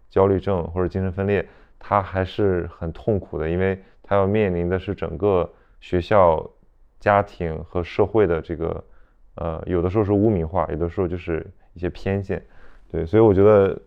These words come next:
这个是，事情可能这么多年了也没有特别好的改善吧。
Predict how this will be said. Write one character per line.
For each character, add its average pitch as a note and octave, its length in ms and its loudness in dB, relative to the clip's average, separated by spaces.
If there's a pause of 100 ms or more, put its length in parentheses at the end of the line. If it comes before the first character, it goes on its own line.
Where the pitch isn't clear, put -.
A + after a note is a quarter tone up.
(1040)
这 A#2+ 140 0
个 A#2+ 80 6
是， A#2 180 0
事 A#2+ 160 -4
情 A2 300 2
可 G#2+ 100 -4
能 A2 140 4
这 C3 80 -2
么 C3+ 80 2
多 D3 120 6
年 A2 200 6
了 B2 80 6
也 A2+ 40 6
没 A2 80 4
有 B2 60 4
特 B2+ 180 -2
别 C3+ 80 4
好 F#2+ 220 0
的 F#2+ 80 0
改 F2+ 220 2
善 A#2+ 240 -2
吧。 E2+ 120 -6